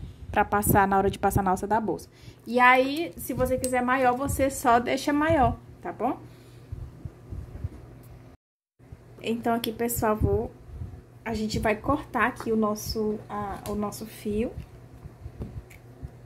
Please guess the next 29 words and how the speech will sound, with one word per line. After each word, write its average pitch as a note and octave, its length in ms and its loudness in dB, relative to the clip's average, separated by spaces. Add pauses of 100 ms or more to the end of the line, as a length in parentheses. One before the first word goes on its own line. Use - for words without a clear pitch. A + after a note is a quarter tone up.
Corte - 320 -2
aí A3+ 80 0
com - 80 -10
um A3 40 -8
pedacinho A3+ 380 0
pra G#3 100 2
você G#3+ 180 -4
fazer G#3+ 200 -6
acabamento. A3 840 -4 (600)
E A#3+ 120 -2
aqui C#4+ 240 0
agora, B3 540 2 (380)
eu A3 80 -12
vou G#3+ 100 -6
deixar G#3 300 -2
isso G#3+ 160 -8
aqui G#3+ 180 -8
em G#3 100 0
espera. G3 640 -2 (520)
Acho - 140 -14
que - 40 -4
ficou - 180 -4
até, E4 440 0
gente, - 360 -4
tá - 100 -12
achando - 160 0
que - 60 -2
ficou - 180 -6
grande. G3 340 -6